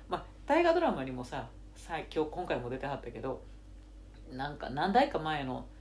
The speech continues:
えー、十五年ぐらい前か、大河ドラマでさ「あの、風林火山で」まさに武田晴信の役をやってはったじゃないですか。でも、その時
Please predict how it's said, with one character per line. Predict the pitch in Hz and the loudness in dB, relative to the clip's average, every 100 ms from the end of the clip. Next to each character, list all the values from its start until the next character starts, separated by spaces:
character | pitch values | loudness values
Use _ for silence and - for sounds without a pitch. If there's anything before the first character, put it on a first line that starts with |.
| - | -12
え | 123 123 120 123 120 | -8 -6 -4 -4 -6
ー、 | |
十 | 123 165 | -4 -2
五 | 202 214 | 0 0
年 | 233 | 2
ぐ | |
ら | 240 | 0
い | 143 | 0
前 | 127 | -2
か、 | 123 - - - - - | -2 -6 -10 -16 -14 -4
大 | 156 | 0
河 | 151 156 | 0 0
ド | |
ラ | 147 | 0
マ | 127 | -2
で | 117 | -4
さ | 110 127 123 113 - - - | -6 -6 -6 -8 -14 -18 -10
「あ | 127 127 | -6 -4
の、 | 127 123 120 120 | -4 -4 -6 -4
風 | - 302 | 2 4
林 | 320 285 | 4 6
火 | 285 | 6
山 | 180 123 - - - - | 6 0 -8 -16 -16 -6
で」 | - 156 127 - - - - | -2 0 -2 -8 -14 -12 -4
ま | 190 | 0
さ | 196 151 | 0 0
に | 135 123 110 | -2 -6 -6
武 | 180 180 | -6 -2
田 | 165 151 139 | 0 2 2
晴 | 139 - 147 | 0 -4 -2
信 | 151 | -2
の | 127 120 117 117 - - - - | -4 -4 -6 -8 -10 -16 -18 -4
役 | 139 - 123 | -2 -2 -4
を | 113 - - - - | -8 -10 -16 -14 -10
や | 117 | -10
っ | |
て | - 120 | -10 -10
は | 107 | -10
っ | - | -10
た | - - | -12 -12
じ | 110 | -12
ゃ | |
な | 110 | -12
い | |
で | |
す | 117 | -12
か。 | - - - - - | -14 -14 -16 -18 -10
で | 143 | -8
も、 | 147 156 - | -8 -6 -6
そ | - 262 | -2 0
の | 254 | 0
時 | 320 - - - - 262 | -2 -8 -8 -8 -8 -10